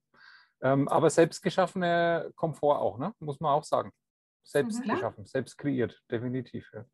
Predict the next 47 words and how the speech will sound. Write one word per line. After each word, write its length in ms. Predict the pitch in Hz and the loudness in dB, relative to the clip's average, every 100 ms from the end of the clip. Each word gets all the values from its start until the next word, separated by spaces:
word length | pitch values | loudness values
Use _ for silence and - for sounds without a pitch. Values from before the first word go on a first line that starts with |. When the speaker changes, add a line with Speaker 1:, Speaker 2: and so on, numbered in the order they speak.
| - | -2
Speaker 2:
Ich 80 | 254 | -2
hab 100 | 277 | 2
seit 200 | 403 330 | 0 4
neun 200 | 285 262 | 4 4
Jahren 180 | 240 240 | 4 4
meine 220 | 220 220 | 2 0
Coaching-Firma. 800 | - 220 214 226 220 220 220 208 | -4 -4 -2 -4 -2 0 0 0
Wenn 120 | 233 | -2
ich 120 | 240 | -2
entscheide, 380 | 240 226 220 226 | -4 -2 -2 -2
ich 140 | 220 | -2
nehm 160 | 214 359 - | -2 -2 -4
Sonntag 420 | - 240 233 226 | -2 0 0 -4
zwei 200 | 208 208 | -2 -2
Klienten 480 | 208 208 185 214 208 | -2 -2 0 0 -2
dran, 220 | 202 214 | -2 -2
weil 160 | 196 214 | 0 -2
ich 120 | 214 | -2
halt 200 | 196 - | -4 -4
grad 180 | 185 190 | -8 -8
Bock 140 | 202 | -8
Speaker 1:
Ja. 140 | 175 196 | -4 -2
Speaker 2:
drauf 160 | 196 - | -2 -4
hab 180 | 190 190 | -6 -6
oder 180 | - | -4
unter 200 | - 220 | -2 0
der 140 | 196 185 | 0 -4
Woche 220 | 202 196 | -6 -8
fünf 380 | 190 214 202 196 | -6 -2 -2 -2
Abende, 540 | 170 196 208 190 190 190 - _ | 0 0 0 -2 -4 -6 -20 _
weil 140 | 190 | 0
es 100 | 214 | 0
halt 180 | 208 202 | 0 -4
gerade 560 | 214 202 202 202 202 196 202 | 0 0 0 -2 -2 -4 0
Notfälle 520 | 214 220 - 208 214 | 2 2 0 0 0
sind 260 | - 214 | -2 -6
oder 240 | - - 202 | -6 -6 -8
was 140 | 202 | -8
auch 120 | 180 - | -14 -20
immer. 240 | 175 170 - _ - | -16 -16 -16 _ -4
Aber 140 | 196 | 0
dann 160 | 202 190 | 0 2
will 160 | 214 | 0
ich 260 | 262 320 - | 0 -4 -6
das. 380 | 165 165 - - 147 | -10 -12 -14 -10 -2
Speaker 1:
Ja. 260 | 139 117 - _ _ _ _ _ _ _ - | -2 -4 -12 _ _ _ _ _ _ _ -14
Ja. 140 | - | -14